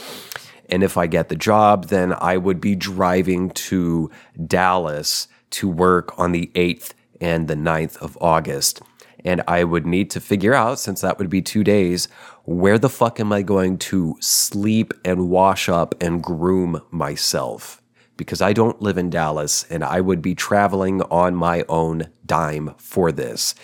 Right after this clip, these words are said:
This is a sacrifice I am making to get back to where I need to be, to where I want to be, to where I am determined to get.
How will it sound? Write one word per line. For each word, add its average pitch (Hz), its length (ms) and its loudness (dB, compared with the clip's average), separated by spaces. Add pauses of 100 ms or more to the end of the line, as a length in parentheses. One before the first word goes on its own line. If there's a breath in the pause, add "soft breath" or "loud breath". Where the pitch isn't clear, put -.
(340 loud breath)
This 92 500 2
is 82 580 -2
a 78 380 -4 (200)
sacrifice 82 1120 -4 (180)
I 92 140 4 (160)
am 92 300 2
making 117 540 2 (260 soft breath)
to 110 220 0
get 92 460 -2
back 85 480 0 (600)
to - 180 0
where 87 640 2 (340)
I 85 200 0
need 85 640 0 (180)
to 95 180 -2
be, - 520 -2 (260)
to - 140 -6
where 82 300 2
I 76 180 -2
want 90 440 0
to - 120 -8
be, 90 400 -2 (300 soft breath)
to - 140 -6
where 82 320 2
I 82 100 0
am 82 180 2
determined 87 720 0 (340 soft breath)
to 87 220 -4
get. - 420 -4